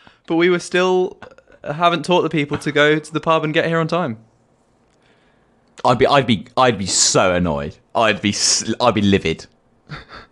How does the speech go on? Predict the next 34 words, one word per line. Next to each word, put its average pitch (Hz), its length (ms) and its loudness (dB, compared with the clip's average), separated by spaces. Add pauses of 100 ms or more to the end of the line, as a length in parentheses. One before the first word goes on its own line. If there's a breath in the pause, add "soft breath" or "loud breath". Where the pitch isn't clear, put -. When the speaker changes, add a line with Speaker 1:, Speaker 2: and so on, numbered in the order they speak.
(1500 loud breath)
Speaker 1:
Oh 131 280 -4
my 117 180 -6
gosh. 127 300 -6
Speaker 2:
I 147 80 2
think 170 160 -2
we 147 80 -2
should 143 160 -4
just, 139 120 -10
uh, 90 140 -8
hang 151 240 0
on. 73 220 -2
Speaker 1:
To - 120 -2
succeed, 196 460 2
they 160 80 4
needed 165 280 2
to 170 40 -4
have 151 160 0
more 156 180 4
than 151 140 2
fourteen 165 580 2
thousand 123 360 0
two 135 120 -2
hundred 127 220 0
thirty-one 123 300 4
pirates 110 260 2
in 123 60 -2
one 120 100 2
place 110 180 2
by 113 140 0
four 113 220 2
P 123 80 0
M 113 80 2
on 113 80 0
Sunday. 113 360 -2